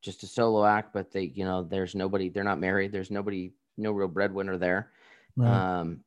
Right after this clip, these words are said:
Speaker 1: <clears throat> in talking with some of the other guests while I've been recording this season, it's become really apparent that, that more of us within the Fair family, you know, collectively, and that's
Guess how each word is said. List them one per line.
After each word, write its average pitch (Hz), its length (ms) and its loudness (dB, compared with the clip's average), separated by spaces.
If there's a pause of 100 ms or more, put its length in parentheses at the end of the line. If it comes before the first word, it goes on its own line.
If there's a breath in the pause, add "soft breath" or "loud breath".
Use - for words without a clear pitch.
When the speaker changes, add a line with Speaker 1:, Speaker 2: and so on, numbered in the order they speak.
Speaker 1:
<clears throat> - 160 -12
in 117 680 0
talking 127 320 0
with 107 120 0
some 127 160 -2
of 107 60 0
the 101 120 2
other 117 160 2
guests 104 460 -6 (600)
while 101 220 4
I've 95 140 2
been 101 120 0
recording 117 400 2
this 95 200 -2
season, 95 520 -2
it's 107 180 -2
become 131 340 -2
really 120 240 2
apparent 113 500 -2
that, 113 280 -10 (720)
that 107 200 -4
more 123 360 0
of 107 160 0
us 98 540 0 (160)
within 113 380 4
the 110 80 6
Fair 104 220 6
family, 98 520 2
you 107 80 -4
know, 101 120 -4
collectively, 101 680 -4
and 95 80 -4
that's 90 280 -8